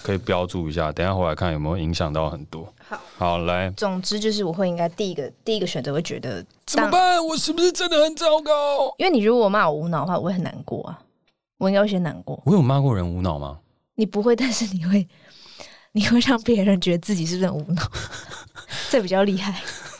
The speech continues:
Speaker 1: 那是你自己的问题吧？
Speaker 2: 这不是我自己的问题啊，就是没有啦，你不会让我这样的感觉。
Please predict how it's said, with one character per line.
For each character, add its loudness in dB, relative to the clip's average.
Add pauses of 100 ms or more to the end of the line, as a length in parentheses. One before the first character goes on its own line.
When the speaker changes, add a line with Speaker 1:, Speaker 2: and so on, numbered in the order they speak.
(220)
Speaker 1:
那 2
是 6
你 6 (140)
自 -2
己 -6
的 4
问 2
题 -4
吧？ 2 (400)
Speaker 2:
这 -8
不 -6
是 2
我 6
自 -2
己 2
的 2
问 0
题 -4
啊， 0
就 0
是 -4
没 -2
有 4
啦， 0
你 2
不 0
会 6
让 4
我 -2
这 0
样 0
的 -6
感 -8
觉。 -10